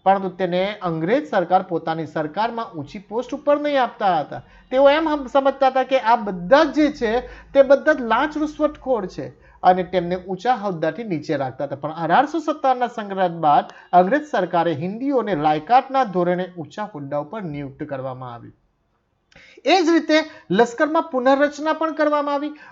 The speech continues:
અઢારસો સત્તાવનના વિપ્લવ સુધી ભારતનો જે સૈનિક હતો તે ફક્ત સુબેદાર બની શકતો હતો, એનાથી આગળ તે જઈ શકતો નહીં હતો.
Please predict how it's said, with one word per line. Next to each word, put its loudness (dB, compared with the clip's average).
અઢારસો 6
સત્તાવનના 0
વિપ્લવ 0
સુધી -6
ભારતનો 0
જે -4
સૈનિક -2
હતો 0
તે -4
ફક્ત -4
સુબેદાર 4
બની 2
શકતો -4
હતો, -12
એનાથી -2
આગળ 2
તે -4
જઈ -2
શકતો -6
નહીં -4
હતો. -10